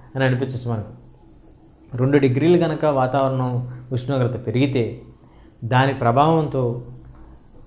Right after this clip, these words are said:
ఒక అర కిలోమీటర్ నుంచి కిలోమీటర్ వరకు ఎత్తు, నీటి మట్టాల యొక్క ఎత్తు పెరగడానికి ఆస్కారం ఉందంట. ఇలా నీటి మట్టాల యొక్క ఎత్తు కనుక పెరిగితే తీర ప్రాంతాలు మొత్తం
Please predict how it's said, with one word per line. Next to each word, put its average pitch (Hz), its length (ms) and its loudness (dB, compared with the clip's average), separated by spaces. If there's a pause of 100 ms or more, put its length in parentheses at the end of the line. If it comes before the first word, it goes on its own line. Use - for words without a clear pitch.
(300)
ఒక 127 180 0
అర 127 200 6
కిలోమీటర్ 147 520 -2
నుంచి 151 240 -2
కిలోమీటర్ 143 540 0
వరకు 131 840 0 (580)
ఎత్తు, 139 640 2 (640)
నీటి 180 320 2
మట్టాల 160 460 2
యొక్క 147 260 0
ఎత్తు 139 300 0
పెరగడానికి 147 640 -2
ఆస్కారం 131 500 0
ఉందంట. 107 240 -4 (540)
ఇలా 135 200 4
నీటి 170 280 0
మట్టాల 165 360 0
యొక్క 135 180 -2
ఎత్తు 131 280 0
కనుక 156 280 2
పెరిగితే 143 380 0
తీర 139 300 -2
ప్రాంతాలు 147 480 -4
మొత్తం 151 560 -2